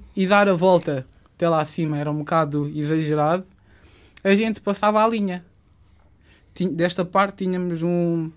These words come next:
como se fosse uma caixa, e os, os meus irmãos passávamos por lá, subíamos. E do outro lado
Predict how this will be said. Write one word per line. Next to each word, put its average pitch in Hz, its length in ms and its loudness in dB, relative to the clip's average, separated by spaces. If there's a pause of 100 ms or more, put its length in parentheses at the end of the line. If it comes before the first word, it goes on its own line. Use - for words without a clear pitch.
(320)
como 247 160 0
se 233 40 -10
fosse 226 180 -2
uma 208 160 0
caixa, 160 380 -4
e 165 40 -2
os, 156 120 -8
os 180 280 -6
meus 175 200 -2
irmãos 185 240 -4
passávamos 180 500 -4
por - 180 -6
lá, 143 220 -2
subíamos. 156 540 -6 (340)
E 180 120 -2
do 196 80 2
outro 202 220 -2
lado 202 400 -2